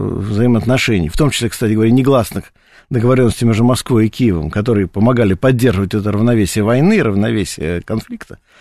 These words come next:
они сейчас все под вопросом. Просто непонятно, кто их будет поддерживать, кто их будет выполнять. То, что Зеленский не заинтересован в войне, это на сегодняшний день понятно.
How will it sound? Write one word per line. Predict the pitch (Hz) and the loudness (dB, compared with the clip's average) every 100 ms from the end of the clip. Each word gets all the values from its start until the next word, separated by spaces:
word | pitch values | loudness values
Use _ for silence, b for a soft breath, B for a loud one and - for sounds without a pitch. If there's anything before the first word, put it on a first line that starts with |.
| B B - | B B -4
они | 123 208 233 | 2 4 4
сейчас | 143 123 180 | 0 -2 -2
все | - 165 170 | -2 -2 -2
под | - 127 | -2 0
вопросом. | 139 - 110 - - | 0 -2 -6 -6 -8
Просто | 143 - | -8 -4
непонятно, | 135 139 131 | -2 -2 -2
кто | 127 139 | -2 0
их | 117 | 2
будет | 120 - | 0 0
поддерживать, | 131 110 87 82 | -2 0 -2 -4
кто | - 117 | -4 -4
их | 95 | 0
будет | 107 98 | -2 -2
выполнять. | - 101 123 113 98 - B B B B B - | -6 -6 -2 -2 -2 -6 B B B B B 0
То, | 214 | 0
что | 196 - 185 180 156 | 0 -2 0 0 0
Зеленский | 139 180 185 - 165 | 0 2 0 2 4
не | 185 202 | 4 4
заинтересован | 147 156 156 156 160 151 143 139 135 - - - | 2 0 -2 -4 0 0 2 0 0 -4 -6 -6
в | - - - | -8 -14 -10
войне, | - 120 151 180 220 254 | -4 0 2 4 4 2
это | 156 151 151 123 _ - | 0 -2 -6 -8 _ -4
на | 135 | -2
сегодняшний | - 160 196 180 - | 2 4 4 2 -4
день | 123 135 | -6 -6
понятно. | - 120 92 - | -2 -4 -4 -8